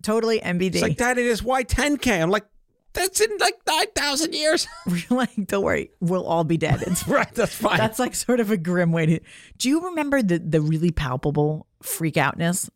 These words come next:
Speaker 2: Oh, it
Speaker 1: over
Speaker 2: was terrible.
Speaker 1: Y two K? It was terrible.
Speaker 2: Yeah.
Speaker 1: We were all, our bank accounts were all gonna be zeroed out, right?
Speaker 2: We're, we were all dying.
Speaker 1: We were all dying, and
Speaker 2: We
Speaker 1: then
Speaker 2: were partying like it was nineteen ninety.
Speaker 1: And then literally nothing happened.
Speaker 2: <laughs>
Speaker 1: Nothing.
Speaker 2: No.
Speaker 1: I, I, in a weird way,
Speaker 2: They
Speaker 1: I
Speaker 2: kinda fixed it, though. They really did fix it.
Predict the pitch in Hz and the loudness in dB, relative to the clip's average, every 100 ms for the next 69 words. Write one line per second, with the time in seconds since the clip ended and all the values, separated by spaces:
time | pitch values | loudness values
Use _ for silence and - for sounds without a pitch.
0 | _ - 151 170 151 - 370 131 170 - | _ 0 2 2 2 2 2 0 0 0
1 | 190 - 156 156 151 151 156 120 160 185 | -2 0 0 2 0 -6 -4 0 0 2
2 | 185 185 - 190 190 170 165 202 208 196 | 0 0 0 0 0 -2 0 0 -2 0
3 | 196 196 190 175 180 180 165 185 170 185 | 0 0 0 2 2 2 0 0 2 0
4 | 180 175 180 - 170 180 - _ _ _ | 2 0 -2 -2 -2 -2 -4 _ _ _
5 | 139 - 139 139 135 143 147 127 120 92 | -10 -4 -2 -2 0 0 0 0 0 -2
6 | 80 _ _ _ _ _ - 165 151 147 | -4 _ _ _ _ _ -2 0 2 0
7 | 147 143 139 127 139 135 - 143 143 139 | 0 0 -2 0 2 2 0 -2 0 0
8 | 123 131 123 117 127 123 127 113 113 - | 0 0 0 0 0 0 0 2 0 -4
9 | 98 - _ - 214 262 240 254 285 269 | -8 -10 _ -4 0 2 2 2 2 2
10 | 226 196 180 185 160 151 - 143 170 196 | 2 4 2 2 0 -2 -6 -2 2 4
11 | 254 - - 254 - 254 143 - - 254 | 4 2 0 -2 -2 -4 -4 -10 -2 0
12 | 277 254 339 330 269 - 427 427 427 - | 2 0 -2 0 0 2 2 0 0 -2
13 | 311 - 220 156 131 165 180 247 269 196 | -4 -4 -2 0 0 0 0 0 0 0
14 | 196 175 - - - | -2 -2 -4 -4 -4